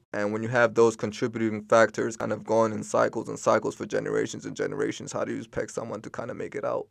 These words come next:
And, uh, when you don't have the same thing happening to those communities, you know, you could see how they have an upward social mobility compared to the other community. Um, so I kinda see as that one way as preserving wealth, um, because if you would've started doing the same thing over there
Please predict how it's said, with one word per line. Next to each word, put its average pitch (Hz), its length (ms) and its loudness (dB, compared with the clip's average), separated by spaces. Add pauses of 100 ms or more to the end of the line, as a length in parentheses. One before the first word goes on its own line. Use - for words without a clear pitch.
(120)
And, 110 380 -6
uh, 95 160 -2
when 117 180 -2
you 120 60 -4
don't 120 160 4
have 113 120 0
the 117 80 -4
same 113 220 -2
thing 113 140 -2
happening 110 380 -2
to 107 100 -6
those 120 180 4
communities, 107 580 -4
you 110 60 -8
know, 110 320 -4
you 117 140 -6
could 110 140 -4
see 135 200 -4
how 113 180 2
they 107 140 0
have 117 200 -2
an - 100 0
upward - 320 -2
social - 260 -6
mobility 110 600 -6 (200)
compared - 280 -8
to 113 100 -10
the - 100 -2
other - 180 -2
community. - 580 -12 (500)
Um, - 420 -8 (140)
so - 180 0
I 110 120 6
kinda 120 220 0
see 113 380 -4
as 107 280 0
that 110 260 0
one 117 320 2
way 123 200 2
as 110 200 2
preserving 120 880 2
wealth, 131 580 2 (320)
um, 110 240 -2
because 104 540 -2
if 117 180 -4
you 120 60 -4
would've 123 180 -2
started 113 260 2
doing 117 140 -4
the 110 80 -8
same 113 240 -6
thing 110 200 -8
over 107 220 -4
there 123 540 2